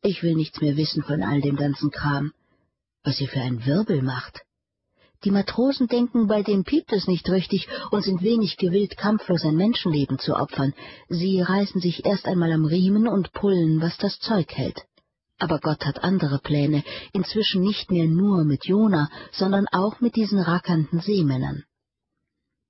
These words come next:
Als sie merken, dass sie nicht vorwärts kommen, rufen sie den Herrn an, Jonas Gott.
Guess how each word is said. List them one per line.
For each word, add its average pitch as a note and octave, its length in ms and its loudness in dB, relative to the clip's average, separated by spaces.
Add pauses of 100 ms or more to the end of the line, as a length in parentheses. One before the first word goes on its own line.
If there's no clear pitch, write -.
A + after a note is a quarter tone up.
(580)
Als G3+ 240 0
sie G#3 80 -2
merken, G#3 420 2
dass E3+ 160 0
sie - 80 0
nicht E3 220 0
vorwärts G#3 440 0
kommen, G#3 380 2 (420)
rufen A3 380 2
sie G#3+ 140 0
den G#3+ 160 2
Herrn F3+ 340 2
an, C#3 320 -4 (480)
Jonas E3+ 560 0
Gott. - 340 -12